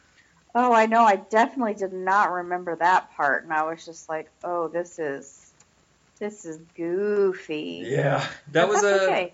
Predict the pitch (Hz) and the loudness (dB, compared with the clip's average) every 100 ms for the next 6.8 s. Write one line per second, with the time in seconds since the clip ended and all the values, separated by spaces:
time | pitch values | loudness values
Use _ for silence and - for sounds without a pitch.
0 | _ - 190 202 196 220 - 170 143 135 | _ -12 -10 -2 0 0 -4 -2 0 2
1 | 143 156 151 139 165 - 131 110 113 117 | 2 0 2 0 0 -6 -12 -10 -8 -8
2 | 117 117 117 123 113 127 175 151 117 113 | -6 -8 -6 -6 -4 -4 -4 -4 -4 -4
3 | 110 117 113 110 - 120 123 - 123 120 | -4 -6 -8 -8 -8 -6 -6 -6 -8 -6
4 | 110 110 135 139 - 101 101 101 - 110 | -6 -6 -8 -8 -6 -4 -6 -8 -12 -10
5 | 117 127 113 107 113 120 135 131 131 120 | -4 -2 -2 -2 -4 -6 -6 -6 -6 -4
6 | 117 120 123 120 110 101 95 - | -4 -2 -6 -6 -12 -12 -12 -14